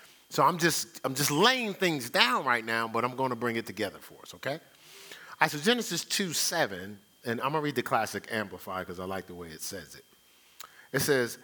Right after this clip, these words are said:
"Then the Lord formed man from the dust of the ground and breathed into his nostrils the breath of li-, uh, the breath, the breath or the spirit of life,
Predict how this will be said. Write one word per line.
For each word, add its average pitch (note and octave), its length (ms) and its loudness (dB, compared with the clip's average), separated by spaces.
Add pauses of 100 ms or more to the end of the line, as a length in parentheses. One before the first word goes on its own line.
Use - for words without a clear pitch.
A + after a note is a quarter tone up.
"Then G3+ 240 -2
the A3+ 80 2
Lord C3 600 2
formed D#3 520 -2
man G2+ 440 0
from G2+ 240 -6
the F#2+ 80 -6
dust G2+ 340 -4
of A#2+ 80 -4
the C#3 80 -4
ground E2+ 460 -10 (1080)
and B2+ 320 0
breathed A2+ 960 -2 (800)
into D3 320 0
his G#2 160 -2
nostrils B2 760 2
the G#2 100 -8
breath B2 200 2
of G2+ 120 -6
li-, A2 180 -4
uh, G2+ 280 -2
the G2+ 100 -6
breath, D3 440 0 (800)
the A2 140 2
breath A#2+ 480 2 (140)
or A3 260 8
the D3 180 0
spirit A3+ 880 4
of C3 180 4
life, D3 680 2